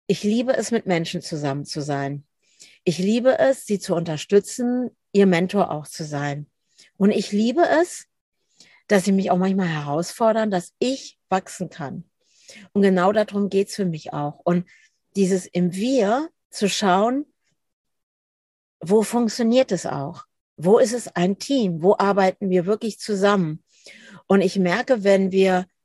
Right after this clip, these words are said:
etwas haben, wo wir sagen, hey, da sind wir gemeinsam unterwegs, wir wollen die Menschen unterstützen, denen alles genommen worden ist von der Flut.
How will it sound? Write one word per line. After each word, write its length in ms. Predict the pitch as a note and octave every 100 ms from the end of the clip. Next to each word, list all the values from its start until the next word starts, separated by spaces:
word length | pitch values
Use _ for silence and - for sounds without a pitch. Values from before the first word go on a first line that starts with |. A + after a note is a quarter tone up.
| _ -
etwas 480 | F3+ F3 E3 -
haben, 560 | A3+ C4+ C#4+ F#3 D#3 - _ _ -
wo 180 | F#3
wir 140 | F3+ E3
sagen, 300 | E3 D#3+ D#3+
hey, 400 | F3 G3+ E3 - _ _ _ _
da 240 | G#3+ A#3 A#3+
sind 260 | A#3+ G#3
wir 200 | G3+ F#3+
gemeinsam 540 | F3+ E3 F3 A3+ A#3+ G#3+
unterwegs, 640 | G#3+ A3+ G3+ F3 - -
wir 140 | E3
wollen 220 | E3+ E3
die 80 | E3+
Menschen 420 | E3 F3 A#3+ -
unterstützen, 840 | B3+ A#3+ C4 - A3+ - - D#3 - - _ _
denen 200 | F3+ F3+ -
alles 340 | B3 D4+ -
genommen 440 | D#4+ C4 B3+ A3 D#3+
worden 280 | D3+ D3+
ist 160 | D3 E3
von 160 | D#3+ D#3
der 160 | D3
Flut. 440 | - D#3 D3 -